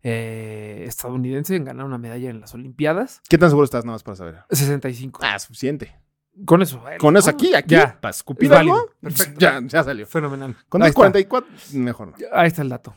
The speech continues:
Speaker 2: Sí,
Speaker 1: Se
Speaker 2: ahí
Speaker 1: lo
Speaker 2: está.
Speaker 1: quedan, ¿no?
Speaker 2: Ahí está, sí, oficial.
Speaker 1: Entonces, después de haber pasado por Beijing dos mil ocho, regresa al Gabriel y, pues, empieza a hacer su tour de medios, que si, oye,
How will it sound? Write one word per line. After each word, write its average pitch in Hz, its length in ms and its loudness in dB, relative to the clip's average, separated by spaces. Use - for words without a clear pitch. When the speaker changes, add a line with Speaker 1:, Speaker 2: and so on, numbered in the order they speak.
Speaker 2:
Sí, - 140 0
Speaker 1:
Se 156 60 6
Speaker 2:
ahí 147 60 6
Speaker 1:
lo 143 60 2
Speaker 2:
está. 127 80 -6
Speaker 1:
quedan, 131 240 -2
¿no? 147 80 -4
Speaker 2:
Ahí 190 40 2
está, 113 320 -8
sí, - 160 -2
oficial. 104 400 -6
Speaker 1:
Entonces, 214 380 4
después 226 480 0
de 226 500 2
haber 156 260 2
pasado 151 360 -4
por 110 480 -8
Beijing 127 400 -6
dos 123 160 -8
mil 139 160 -4
ocho, 240 420 -4
regresa 147 960 -8
al 139 160 -10
Gabriel 160 560 -4
y, 120 500 -6
pues, - 140 -10
empieza 160 220 -4
a - 20 -10
hacer 156 220 -10
su 127 300 -8
tour 143 200 -2
de 123 100 -4
medios, 185 600 -6
que 110 120 -20
si, - 200 -20
oye, 147 480 -6